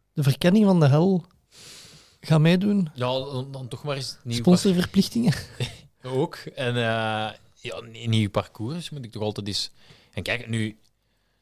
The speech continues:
Speaker 2: dat parcours is, is over die, die tien jaar, is al zo vaak veranderd. Ja, dat, dat, dat,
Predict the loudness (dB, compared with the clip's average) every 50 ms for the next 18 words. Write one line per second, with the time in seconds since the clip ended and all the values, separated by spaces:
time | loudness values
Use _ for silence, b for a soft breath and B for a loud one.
0 | _ _ -8 -6 -6 -6 -8 -6 -2 0 0 2 2 0 -4 -8 -14 -14 -14 -12
1 | -12 -8 -4 -2 -2 -2 -2 -4 -8 -8 -8 -10 -10 -10 -12 -14 -14 -16 -16 -14
2 | -12 -12 -10 -10 -10 -10 -10 -12 -14 -16 _ _ -18 -18 -18 _ -20 _ _ -10
3 | -8 -6 -6 -6 -6 -8 -8 -10 -10 -14 -14 -12 -10 -8 -6 -6 -4 -6 -6 -8
4 | -8 -10 -10 -8 -8 -10 -10 -8 -6 -6 -4 -4 -4 -6 -8 -12 -14 -16 -20 -20
5 | _ b b b b b b b b b b b b b -10 -10 -8 -8 -8 -8
6 | -8 -10 -12 -12 _ -18 -18 -18